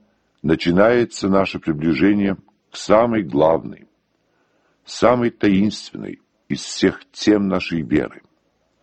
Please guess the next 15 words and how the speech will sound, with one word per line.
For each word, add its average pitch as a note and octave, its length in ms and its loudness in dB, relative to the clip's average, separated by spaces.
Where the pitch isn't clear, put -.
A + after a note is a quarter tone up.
к - 100 -20
теме E2 560 0
распятия, F2+ 960 -4
страдания D#2 920 -2
и C2+ 60 -8
смерти. - 640 -6
Почему C#3+ 440 0
таинственной? - 840 -4
Разве A#2+ 300 2
страдание G2+ 720 -2
не D#2+ 100 0
стоит G#2+ 480 2
в - 140 -20
центре A2 480 -2
жизни? D#2+ 500 -6